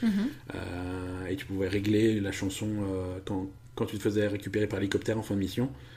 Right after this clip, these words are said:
Speaker 1: D'accord.
Speaker 2: Euh, il arrivait avec la musique à fond et tu choisissais la chanson,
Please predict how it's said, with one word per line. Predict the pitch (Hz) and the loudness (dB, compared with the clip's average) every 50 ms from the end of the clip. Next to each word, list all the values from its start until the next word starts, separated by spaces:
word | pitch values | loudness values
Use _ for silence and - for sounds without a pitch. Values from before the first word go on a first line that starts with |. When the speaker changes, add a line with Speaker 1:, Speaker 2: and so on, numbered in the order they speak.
| - - | -6 -4
Speaker 1:
D'accord. | 202 185 - - - 92 | -4 -2 0 -2 -2 0
Speaker 2:
Euh, | 92 92 95 92 92 92 92 92 92 | 0 -2 -2 -2 -2 -2 -4 -2 -2
il | 98 98 92 | -2 0 0
arrivait | 92 104 98 101 110 113 120 | 0 0 2 4 6 6 6
avec | 120 110 98 - | 6 4 2 2
la | 98 | 0
musique | 98 92 95 - 98 | 0 0 0 0 -2
à | 90 | -2
fond | - - 104 104 110 | -2 -2 -2 -2 -2
et | 107 | -2
tu | 98 - | -4 -6
choisissais | - - - 87 - - 87 | -8 -8 -8 -8 -4 -4 -2
la | 87 | 4
chanson, | - 262 285 - 294 | 10 10 12 12 12